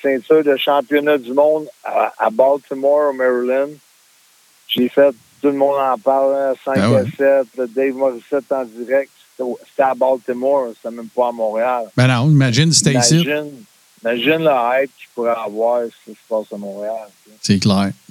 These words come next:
Speaker 2: c'est clair. Et surtout que, tu penses-tu que ça pourrait motiver encore plus de savoir qu'en plus, euh, All Elite, ils vont venir faire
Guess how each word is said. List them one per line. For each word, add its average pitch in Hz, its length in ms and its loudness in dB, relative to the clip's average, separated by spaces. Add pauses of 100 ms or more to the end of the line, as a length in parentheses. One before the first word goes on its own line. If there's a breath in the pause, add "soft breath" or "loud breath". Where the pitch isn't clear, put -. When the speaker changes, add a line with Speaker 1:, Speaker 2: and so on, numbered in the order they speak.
Speaker 2:
c'est 110 180 0
clair. 110 220 2
Et 147 80 4
surtout 226 400 2
que, 170 300 2
tu - 120 -6
penses-tu 180 340 0
que 196 60 -6
ça 185 140 0
pourrait 165 320 0
motiver 151 400 2
encore 147 320 0
plus 180 220 0
de 160 100 2
savoir 135 440 0
qu'en 127 220 0
plus, 151 340 -2
euh, 120 240 0
All 117 200 0
Elite, 127 380 2
ils 110 40 0
vont 110 200 2
venir 113 180 2
faire 117 100 -4